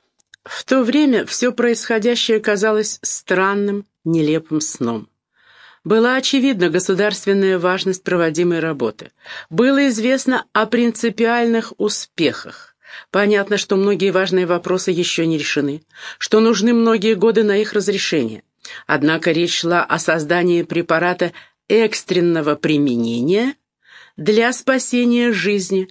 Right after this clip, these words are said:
когда других способов нет. В таких случаях отдаленные последствия — это проблемы второго плана. Второстепенными, в силу сказанного,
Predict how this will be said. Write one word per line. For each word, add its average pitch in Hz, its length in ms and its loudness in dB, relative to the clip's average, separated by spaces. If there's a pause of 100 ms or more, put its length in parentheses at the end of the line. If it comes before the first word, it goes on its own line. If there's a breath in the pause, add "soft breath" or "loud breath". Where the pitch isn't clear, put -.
(100)
когда 135 320 -2
других 156 400 -4
способов - 720 -8
нет. 110 280 -8 (480 soft breath)
В - 140 -18
таких 123 380 -4
случаях 214 720 -2 (360 soft breath)
отдаленные 220 1000 2
последствия — 214 1080 -2 (300)
это 170 260 0
проблемы 147 680 0
второго 123 640 -4
плана. 113 560 -10 (1120 loud breath)
Второстепенными, 170 1300 0 (120)
в - 100 -12
силу 175 380 -2
сказанного, 123 800 -4